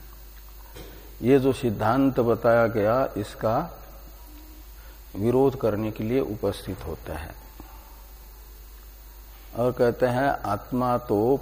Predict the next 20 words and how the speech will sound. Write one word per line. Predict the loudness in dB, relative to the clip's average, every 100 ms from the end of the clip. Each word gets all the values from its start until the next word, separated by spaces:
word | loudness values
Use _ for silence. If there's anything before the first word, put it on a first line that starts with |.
| 2
परिच्छिन्न | 0 0 -2 0 0
होने | -2 -4 -4 -2 -4
से | -6 -4 -2 -2 -4 -6 -16 -18 -4
अपरिच्छिन्न | -4 0 -2 -2 -4 -6 -4 -6 -4 -4 -4 -6 -16 -20 -20 -20 -20 -18 -20 -10
रूप | -4 0 0 -2
से | -4 0 2 2 0 -6 -18 -4
आत्मा | -4 -4 -6 -2 0 -2
का | 0 0 -2 -4
मय | -4 -2 -2 -2
के | -2
रूप | -2 -2 -6 -8
में | -6 -4
स्फुरन | -6 -10 -4 -2 0
होता | -2 -6 -4 -4 -4
है, | -6 -8 -10 -14 -16 -18 -20 -20 -20 -18 -18 -18 -20 -20 -18 -18 -18 -6
अपरिच्छिन्न | -2 0 0 -2 -2 -2
ब्रह्म | 0 -2 -2 -4
के | -4 -4
रूप | -4 -8 -10
में। | -10 -12